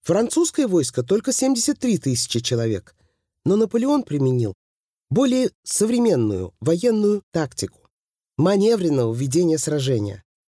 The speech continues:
а им противостояла традиционная австрийская,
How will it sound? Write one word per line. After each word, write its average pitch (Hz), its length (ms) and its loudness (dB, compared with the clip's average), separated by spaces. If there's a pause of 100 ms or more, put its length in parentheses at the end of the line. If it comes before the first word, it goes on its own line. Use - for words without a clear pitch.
(140)
а 185 100 0
им 302 180 2
противостояла 123 880 -2 (600)
традиционная 175 800 0
австрийская, 220 800 -4